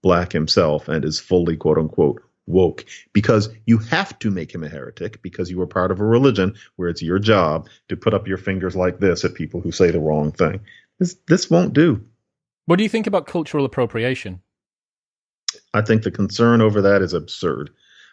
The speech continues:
Speaker 1: I think cultural appropriation is inappropriate if somebody from on high apes somebody from below and makes money off of it that they didn't.
Speaker 2: What's that mean?
Speaker 1: That, there's,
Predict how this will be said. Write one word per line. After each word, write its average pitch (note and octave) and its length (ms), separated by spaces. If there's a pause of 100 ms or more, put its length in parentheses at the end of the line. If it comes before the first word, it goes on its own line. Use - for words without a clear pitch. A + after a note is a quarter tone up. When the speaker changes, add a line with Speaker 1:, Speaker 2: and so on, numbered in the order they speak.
(100)
Speaker 1:
I G2+ 80
think G#2+ 320 (300)
cultural F3+ 480
appropriation C3 720
is G2 100
inappropriate G#2+ 760 (280)
if - 140
somebody D3+ 380
from C3+ 260
on A#2+ 260
high E2+ 540 (500)
apes B2+ 420
somebody A2+ 360
from A2 240
below F2+ 580
and F2+ 220
makes F#2+ 240
money A2+ 340
off E2+ 240
of E2+ 140
it F2 160
that - 160
they E2+ 140
didn't. C#2 320 (260)
Speaker 2:
What's B2 140
that C3 120
mean? B2 80
Speaker 1:
That, C3+ 260 (540)
there's, C3+ 240